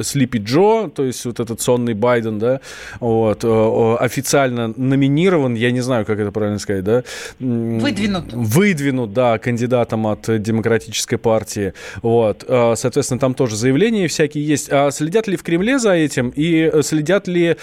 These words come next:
Speaker 1: м, и как сильно может отразиться, э, вот эта вот, э, гонка, а как сильно отразится вот эта гонка предвыборная американская на наших отношениях с Америкой?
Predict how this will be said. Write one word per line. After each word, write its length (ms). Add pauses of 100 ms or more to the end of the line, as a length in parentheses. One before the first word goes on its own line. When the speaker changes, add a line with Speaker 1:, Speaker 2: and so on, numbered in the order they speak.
(220)
Speaker 1:
м, 200
и 340
как 240
сильно 340
может 240
отразиться, 540
э, 60
вот 500
эта 160
вот, 300
э, 200
гонка, 460
а 40
как 140
сильно 240
отразится 540
вот 80
эта 140
гонка 280
предвыборная 540
американская 560
на 360
наших 280
отношениях 520
с 80
Америкой? 500